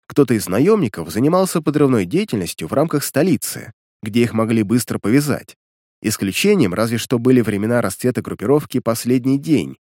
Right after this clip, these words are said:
но это и случилось больше двадцати лет тому назад. Кому взбрело в голову так открыто вредить Кире в столице, я не понимал.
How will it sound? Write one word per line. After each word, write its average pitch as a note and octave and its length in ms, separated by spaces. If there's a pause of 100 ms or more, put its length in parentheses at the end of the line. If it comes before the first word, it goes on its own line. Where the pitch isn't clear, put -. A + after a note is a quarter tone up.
(200)
но A2 160
это A3 180
и G#3+ 60
случилось C#3 640
больше F3 420
двадцати D3+ 420
лет A2+ 300
тому E2 260
назад. A2+ 380 (720)
Кому G2+ 280
взбрело A2 420
в E2 80
голову A2+ 380
так A2 180
открыто A2 420
вредить F#2+ 420 (280)
Кире A#2 240
в - 40
столице, A2+ 520
я E2+ 260
не C3 100
понимал. C3+ 560